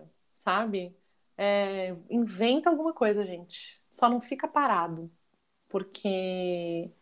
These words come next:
a vida é de cada um, e a responsabilidade também. Então, não tá rolando ser autêntico num lugar? Tem jeito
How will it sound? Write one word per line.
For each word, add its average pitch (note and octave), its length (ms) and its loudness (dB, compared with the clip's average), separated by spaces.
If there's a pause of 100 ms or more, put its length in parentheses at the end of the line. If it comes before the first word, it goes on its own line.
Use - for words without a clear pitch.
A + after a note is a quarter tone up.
(520)
a G3+ 140 8
vida A#3 420 4
é B3 240 8
de A#3 180 0
cada D4+ 500 2
um, G3+ 460 2 (120)
e F#3+ 120 4
a F3+ 40 4
responsabilidade A3 1160 4
também. F3 640 2 (760)
Então, F#3 1200 4 (180)
não F#3+ 160 0
tá A#3+ 160 8
rolando A3 640 6
ser G3 160 0
autêntico F#3+ 680 0
num F#3 80 0
lugar? F3+ 520 0 (140)
Tem A3+ 320 6
jeito F3 640 -2